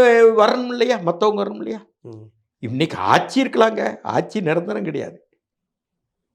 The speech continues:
Speaker 1: இந்திரா காந்தியை கவுந்தாங்க, ஜெயலலிதாவும் தோத்தாங்க.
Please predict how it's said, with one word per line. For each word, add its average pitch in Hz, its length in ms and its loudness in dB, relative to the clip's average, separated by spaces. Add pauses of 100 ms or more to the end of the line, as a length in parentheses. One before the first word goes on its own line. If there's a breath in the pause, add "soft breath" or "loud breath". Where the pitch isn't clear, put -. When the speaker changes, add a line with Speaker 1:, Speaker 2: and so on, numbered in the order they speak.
(1160)
Speaker 1:
இந்திரா 160 300 6
காந்தியை 190 320 8
கவுந்தாங்க, 190 440 6
ஜெயலலிதாவும் 190 600 6
தோத்தாங்க. 147 380 0